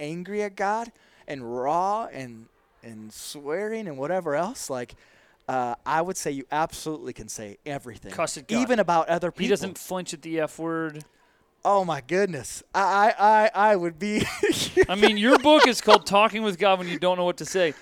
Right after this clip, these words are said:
Speaker 2: Sometimes, I, and I know I'm
Speaker 1: So
Speaker 2: so, not supposed to say this, but sometimes you just, like, you ever get in your car, shut the door, and just, like, screaming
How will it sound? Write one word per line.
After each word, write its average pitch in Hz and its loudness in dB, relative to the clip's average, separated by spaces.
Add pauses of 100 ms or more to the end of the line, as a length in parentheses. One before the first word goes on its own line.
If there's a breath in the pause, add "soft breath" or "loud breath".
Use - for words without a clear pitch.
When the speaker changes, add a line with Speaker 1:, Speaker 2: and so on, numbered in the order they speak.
(220 loud breath)
Speaker 2:
Sometimes, 262 -2
I, 208 0
and 190 -2
I 185 0
know 175 -4
I'm 220 0
Speaker 1:
So 208 -2
Speaker 2:
so, 196 2
not 190 2
supposed 196 -2
to - -4
say 208 -2
this, 196 -6
but 156 -12
sometimes 220 -8
you 170 -12
just, 160 -8
like, 151 -4 (260 soft breath)
you 185 0
ever 226 0
get 190 -2
in 208 -8
your 185 -8
car, 170 -2
shut - -6
the 156 -12
door, 147 -4
and 147 -10
just, 143 -12
like, 123 -14 (920)
screaming 170 -8